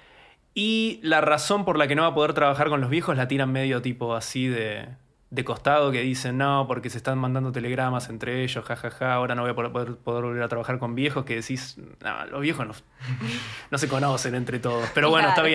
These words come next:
Speaker 1: bien, a nivel, lo que nos están contando es que, bueno, ok, ese puente está quemado, no puede, no va a volver a trabajar con viejos. Por otro lado, Chuck le dice lo que le dice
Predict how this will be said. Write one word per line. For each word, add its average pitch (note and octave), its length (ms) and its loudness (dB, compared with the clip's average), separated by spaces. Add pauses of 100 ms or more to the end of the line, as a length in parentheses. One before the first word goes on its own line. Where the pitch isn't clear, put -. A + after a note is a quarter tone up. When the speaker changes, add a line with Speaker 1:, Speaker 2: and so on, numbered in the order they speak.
Speaker 1:
bien, D3+ 80 2
a C#3+ 60 4
nivel, F3 500 4 (220)
lo C#3 140 4
que C3+ 80 4
nos C3+ 140 2
están D#3+ 220 4
contando F3 420 4
es F3 120 2
que, - 80 2
bueno, D3+ 280 6
ok, C#3+ 120 -4
ese C#3+ 480 0
puente C#3+ 220 0
está C#3 120 0
quemado, D3+ 340 2
no D3 140 2
puede, C#3+ 180 2
no C#3 100 2
va C#3 80 4
a - 20 4
volver C3 220 2
a B2+ 40 0
trabajar B2 340 -2
con A#2 140 -6
viejos. A2+ 380 -8 (500)
Por A#2 140 -2
otro B2+ 140 2
lado, C3+ 200 4
Chuck C3 300 0
le A#2+ 160 0
dice A#2 840 -2
lo A2 180 -6
que G#2 80 -6
le G#2+ 120 -4
dice C#3+ 500 -2